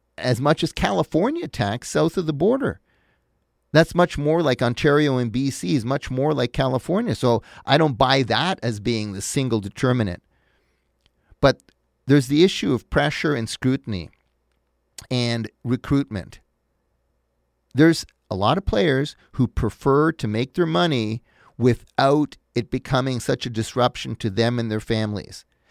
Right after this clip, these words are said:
I think for every one of those, there's players who thrive in being in a hockey market. But I do think there's so much pressure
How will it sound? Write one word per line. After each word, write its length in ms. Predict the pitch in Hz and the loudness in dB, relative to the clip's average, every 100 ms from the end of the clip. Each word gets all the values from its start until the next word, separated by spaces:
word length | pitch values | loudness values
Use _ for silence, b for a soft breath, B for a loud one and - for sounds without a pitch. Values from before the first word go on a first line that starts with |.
| B - | B 0
I 100 | 160 | 2
think 220 | 202 - | 2 0
for 140 | 139 | 2
every 140 | 135 120 | 2 2
one 200 | 120 127 | 2 2
of 80 | |
those, 320 | 98 98 147 147 | 0 0 0 0
there's 160 | 110 | -2
players 420 | - 123 120 110 | -2 -2 0 -2
who 100 | - | -4
thrive 800 | 101 - 120 110 160 185 92 - - | -8 -8 -6 -2 -2 -2 -2 -8 -4
in 140 | 117 | -2
being 240 | 107 123 117 | 0 0 0
in 100 | 104 | -4
a 60 | |
hockey 540 | 95 113 117 113 95 - | 0 0 0 -2 -4 -6
market. 460 | 98 147 202 - - b b b b | -2 -2 -2 -6 -12 b b b b
But 120 | 160 135 | 4 6
I 140 | 123 | 4
do 320 | 110 143 190 | 4 0 0
think 440 | - 131 107 131 - - | 0 -2 -2 -6 -12 -2
there's 260 | 117 107 | 0 2
so 320 | - - 135 170 | -2 0 2 2
much 320 | 196 196 - | 0 -4 -2
pressure 560 | - 156 - 107 92 | 0 0 -2 -6 -8